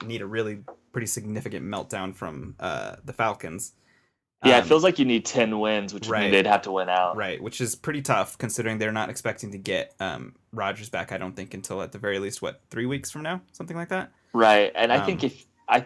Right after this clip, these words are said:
Speaker 2: I think it's real risky to play Rodgers at all this year.
Speaker 1: I do too. I think, I think if they lose one more game, they probably shelf him. I mean, that's what I would be considering doing. Um,
Speaker 2: Yeah.
Speaker 1: uh, Seattle, I think, could be fun no matter what, just 'cause Russell Wilson is crazy. Um,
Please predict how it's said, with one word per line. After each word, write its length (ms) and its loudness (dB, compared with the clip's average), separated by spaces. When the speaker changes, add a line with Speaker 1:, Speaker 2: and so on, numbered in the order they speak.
Speaker 2:
I 100 4
think 140 4
it's 160 2
real 260 4
risky 360 0
to 80 -2
play 200 4
Rodgers 460 2
at 80 -4
all 180 2
this 200 -6
year. 200 -4
Speaker 1:
I 120 -4
do 100 -4
too. 460 -6
I 100 4
think, 240 2
I 60 4
think 160 -2
if 60 2
they 100 6
lose 180 8
one 80 2
more 120 2
game, 180 -2
they 80 -2
probably 280 2
shelf 300 0
him. 180 -4
I 60 -4
mean, 120 -4
that's 320 0
what 120 2
I 100 2
would 200 -4
be 120 -2
considering 440 -4
doing. 360 -4
Um, 400 -4
Speaker 2:
Yeah. 280 -6
Speaker 1:
uh, 400 4
Seattle, 640 6
I 60 0
think, 220 -6
could 120 -6
be 80 -8
fun 280 0
no 80 -4
matter 220 0
what, 280 0
just 140 -4
'cause 180 -4
Russell 260 -4
Wilson 300 -2
is 420 -6
crazy. 500 -2
Um, 420 -4